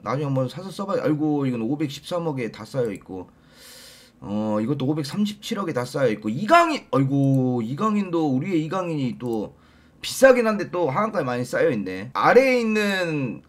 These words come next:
오버롤들은 웬만하면 다 하한가에 다 쌓여있죠. 성능은 그래도 나쁘지 않은 카드들인데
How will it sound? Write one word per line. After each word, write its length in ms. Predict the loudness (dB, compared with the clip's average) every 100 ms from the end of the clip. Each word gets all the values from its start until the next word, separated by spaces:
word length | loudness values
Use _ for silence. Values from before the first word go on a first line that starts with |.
| -4
오버롤들은 1080 | -2 0 2 4 4 4 0 0 -2 -2
웬만하면 460 | -2 0 0 0 -2
다 80 | -4
하한가에 420 | 0 -2 0 0
다 100 | 0
쌓여있죠. 760 | 0 0 0 -2 -6 -6 -6 -8
성능은 360 | -12 -8 -4 -2
그래도 240 | -2 -2
나쁘지 300 | -4 -4 -2
않은 260 | -2 -2 -4
카드들인데 880 | -2 -2 -2 -4 -2 0 0 -4